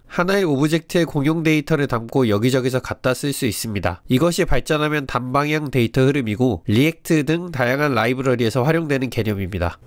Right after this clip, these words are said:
그렇다면 어떻게 유일한 오브젝트를 유지하는지 코드를 볼게요. 이제부터 개 한 마리를 들여온다고 해봅시다. 도구 클래스를 만들어줍니다.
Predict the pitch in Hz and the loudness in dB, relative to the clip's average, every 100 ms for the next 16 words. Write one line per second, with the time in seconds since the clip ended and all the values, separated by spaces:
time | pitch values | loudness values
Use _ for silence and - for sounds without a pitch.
0 | - - - - - 131 - 127 151 135 | -20 -20 -20 -4 0 0 0 0 0 0
1 | 90 123 180 175 165 123 143 156 156 139 | -2 -2 -2 0 2 4 4 4 4 2
2 | 110 120 131 - 120 101 98 120 110 104 | -2 0 -2 0 2 2 2 2 2 -2
3 | 104 143 101 - - 185 208 180 107 92 | -2 -2 -4 -8 -2 0 2 2 0 -4
4 | 90 80 85 113 165 165 151 - 127 147 | -4 -4 -2 0 2 0 -2 -2 0 0
5 | 165 180 202 175 151 - 117 120 123 110 | 0 0 0 2 0 0 2 2 2 0
6 | 107 127 143 - - 85 - 131 127 170 | 2 0 0 -2 -4 -6 0 2 4 4
7 | 165 180 175 - 143 107 98 107 98 90 | 2 2 2 2 2 2 2 0 0 0
8 | 85 82 - | -2 -4 -6